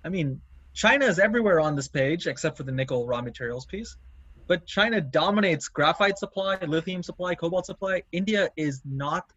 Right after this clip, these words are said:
on this page at all. That is highly concerning. Because then the question is, where will they get these materials?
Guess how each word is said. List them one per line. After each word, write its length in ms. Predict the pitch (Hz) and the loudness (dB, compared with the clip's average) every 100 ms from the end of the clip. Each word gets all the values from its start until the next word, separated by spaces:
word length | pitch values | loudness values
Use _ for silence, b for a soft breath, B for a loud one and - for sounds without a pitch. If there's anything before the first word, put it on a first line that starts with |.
| - | -10
on 300 | 135 151 147 | -6 -4 -4
this 200 | 139 - - | -6 -8 -14
page 460 | 151 156 165 - _ - - | -10 -8 -10 -14 _ -20 -2
at 280 | 131 143 - - _ - - - - | 0 0 -2 -14 _ -20 -20 -14 -2
all. 340 | 123 110 - - - - - - - - - - - - - - - - _ - | 0 0 -8 -16 -20 -20 -20 -20 -20 -20 -20 -20 -20 -20 -20 -20 -20 -20 _ 4
That 200 | 185 185 | 4 4
is 180 | 165 - | -2 -12
highly 380 | - 160 151 139 | 0 2 2 0
concerning. 520 | 135 123 131 - 160 - - - - - - - - - - - - - - - | -4 -10 -12 -14 -18 -20 -20 -20 -20 -20 -20 -20 -20 -20 -20 -20 -20 -20 -20 0
Because 240 | 170 - 156 | 2 2 2
then 100 | 165 | 2
the 80 | |
question 460 | - - 196 - 156 | 2 2 2 2 0
is, 420 | 127 120 117 - - _ - - - - | 0 -2 -8 -16 -20 _ -20 -20 -20 -10
where 160 | - 143 | 0 4
will 100 | 147 | 4
they 100 | 139 | 4
get 200 | 139 135 | 4 0
these 120 | 127 | -4
materials? 600 | 127 123 156 127 117 - | -6 2 4 4 -2 -12